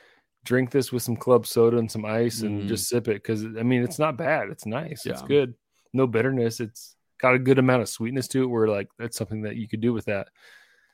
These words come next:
Speaker 1: That being said, I'm not gonna pay
Speaker 2: Mm-hmm.
Speaker 1: that much for this bottle to drink it like that. Neat-wise,
Speaker 2: Yeah.
Speaker 1: oh, man, so much going on.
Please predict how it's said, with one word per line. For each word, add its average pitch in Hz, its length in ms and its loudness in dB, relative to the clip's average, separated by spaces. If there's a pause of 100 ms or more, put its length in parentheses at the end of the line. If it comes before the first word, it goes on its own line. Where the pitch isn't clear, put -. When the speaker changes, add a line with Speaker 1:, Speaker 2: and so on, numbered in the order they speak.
(960)
Speaker 1:
That 143 240 2
being 143 180 6
said, 165 380 8
I'm 135 120 0
not 143 160 0
gonna 135 160 0
pay 107 120 -2
Speaker 2:
Mm-hmm. 135 100 0
Speaker 1:
that 131 120 2
much 135 180 0
for 127 120 -2
this 120 160 2
bottle 113 600 2 (300)
to 120 80 -4
drink 117 260 -4
it 107 60 -8
like 98 180 -10
that. 107 260 -6
Neat-wise, 120 800 4
Speaker 2:
Yeah. 104 240 -10
Speaker 1:
oh, 151 200 -2
man, 107 500 -2
so - 460 -2
much 143 240 -2
going 113 240 -4
on. 98 220 -10